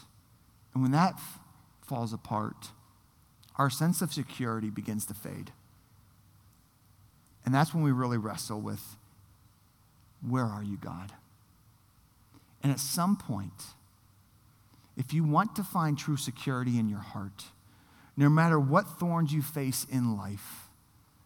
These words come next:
you need to trust Jesus. Because let me promise you something.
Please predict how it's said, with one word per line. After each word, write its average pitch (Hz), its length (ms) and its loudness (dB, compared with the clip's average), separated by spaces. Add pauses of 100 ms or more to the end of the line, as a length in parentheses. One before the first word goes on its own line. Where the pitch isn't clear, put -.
(340)
you 135 120 0
need 165 160 2
to 165 80 0
trust - 320 -8
Jesus. - 680 -10 (2000)
Because 143 240 0
let 165 80 2
me 202 80 2
promise 139 480 -2
you - 60 -8
something. 104 520 -8